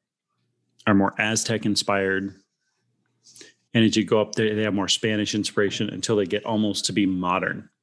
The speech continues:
And that was a design that they had.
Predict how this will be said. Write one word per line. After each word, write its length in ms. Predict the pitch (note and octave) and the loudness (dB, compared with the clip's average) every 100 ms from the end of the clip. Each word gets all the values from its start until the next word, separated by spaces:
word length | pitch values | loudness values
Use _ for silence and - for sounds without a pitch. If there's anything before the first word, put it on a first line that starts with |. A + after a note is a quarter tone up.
| _ _ _ _ _ _ _ _ _ _ _ | _ _ _ _ _ _ _ _ _ _ _
And 120 | A#2+ G#2+ | 2 4
that 100 | G2 | 4
was 140 | A2 | 0
a 40 | |
design 560 | F#2 E2+ G2 F2+ F#2+ - _ _ _ _ - | -2 -2 -2 -2 -6 -10 _ _ _ _ -6
that 100 | F#2+ | -4
they 100 | - | -4
had. 280 | - - - | -8 -10 -4